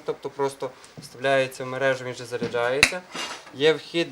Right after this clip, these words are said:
для підключення со-, е, сонячних панелей зразу напряму. Тут вже є в ньому регулятор, який контролює заряд від сонячних панелей. Е,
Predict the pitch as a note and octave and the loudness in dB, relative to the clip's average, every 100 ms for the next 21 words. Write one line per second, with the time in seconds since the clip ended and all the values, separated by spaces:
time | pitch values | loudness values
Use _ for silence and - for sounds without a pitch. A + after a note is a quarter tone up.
0 | B2+ C#3+ C#3+ C#3+ C#3 C3+ D3+ D3+ D3 C#3+ | 0 4 4 4 0 -6 -4 -4 -2 -2
1 | C#3 C3 - D3 B2 B2 B2+ - D3 C3+ | -2 -4 -4 -2 0 0 -2 0 0 0
2 | C#3 - B2 B2+ B2 B2+ D3+ D3+ D3+ C#3 | -4 0 4 4 2 -2 -4 2 4 4
3 | C3 C#3 C#3+ D3+ D3 C#3+ C#3+ C3+ C#3+ C#3+ | 2 -6 -8 -6 -6 -6 -8 -4 0 0
4 | B2+ C#3 C3 C3+ C3 C3 B2+ D3+ E3 D3+ | 0 0 2 0 0 -2 0 4 4 2
5 | C#3 C3 D3 C#3+ - - - - C3+ D3+ | -2 -4 -6 -6 -10 -20 -20 -8 -2 4
6 | D3 C#3 - C#3+ D3 C3 - C#3 C3 B2+ | 6 6 2 2 2 0 -4 -4 -4 -8
7 | - B2+ A#2+ A2 A2 - - - - - | -8 -6 -4 -4 -8 -12 -20 -20 -20 -20
8 | - A#2+ B2 B2+ B2+ | -8 -2 0 2 0